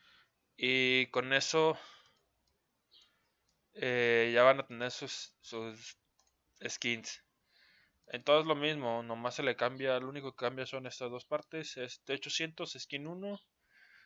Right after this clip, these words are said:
T ochocientos skin dos, T ochocientos skin tres, así sucesivamente todas las que quieran. Y aquí también tiene que cambiar por el nombre que contiene afuera la, la, la carpeta.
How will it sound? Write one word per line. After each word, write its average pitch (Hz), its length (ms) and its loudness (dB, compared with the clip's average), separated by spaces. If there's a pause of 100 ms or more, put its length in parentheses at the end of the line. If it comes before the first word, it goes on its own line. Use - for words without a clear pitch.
(280)
T 147 100 -4
ochocientos 147 720 -4
skin 127 240 -12
dos, 160 260 -2
T - 80 -12
ochocientos 127 460 -14
skin - 320 -10
tres, 170 280 0
así 139 400 0 (100)
sucesivamente 139 720 -2
todas 139 140 2
las 120 120 2
que 117 80 -18
quieran. 170 320 2
Y 131 60 -2
aquí 123 240 -2
también 131 260 -8
tiene 135 180 -6
que 127 80 -12
cambiar 131 300 -4
por 131 160 -4
el 117 100 -2
nombre 127 460 -6 (760)
que 120 120 -16
contiene 127 500 -2
afuera 127 380 0
la, 113 260 -2 (120)
la, 107 500 -4 (320)
la 110 160 -8
carpeta. - 540 -12